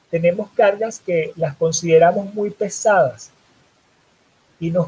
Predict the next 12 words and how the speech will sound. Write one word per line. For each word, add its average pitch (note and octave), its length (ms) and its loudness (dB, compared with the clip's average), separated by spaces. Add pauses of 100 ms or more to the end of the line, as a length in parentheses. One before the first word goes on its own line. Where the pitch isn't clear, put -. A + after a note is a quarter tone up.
(120)
cuesta A3 400 4
llevarlas. D3 640 0 (1400)
Y F3+ 300 -6
por F#3 240 2
lo F#3 120 2
pesada A3+ 600 4 (500)
y E3+ 520 -6 (200)
lo E3 220 0
duro B3+ 280 2
que A#3 80 -4
son G#3+ 220 -4
esas A3 240 -8